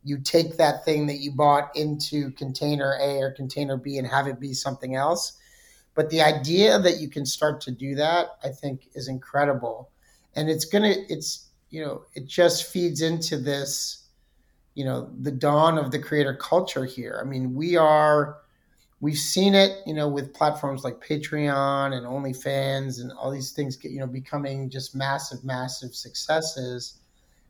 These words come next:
What it speaks to is when you empower creators and you give them the ability to,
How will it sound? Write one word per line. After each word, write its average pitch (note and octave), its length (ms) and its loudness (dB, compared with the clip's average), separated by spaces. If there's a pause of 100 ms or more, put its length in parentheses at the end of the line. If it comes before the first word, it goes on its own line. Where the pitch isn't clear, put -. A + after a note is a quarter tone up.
What F3+ 140 6
it F3+ 100 0
speaks - 540 -2
to C#3+ 420 0
is C#3 220 -2
when D3 160 -2
you D3 120 0
empower F#3 600 4
creators D#3+ 580 0
and C#3+ 160 -6
you C3+ 80 -6
give C#3+ 360 -4
them D#3+ 240 -2
the D3 140 -2
ability C#3+ 760 -4
to, C3 560 -2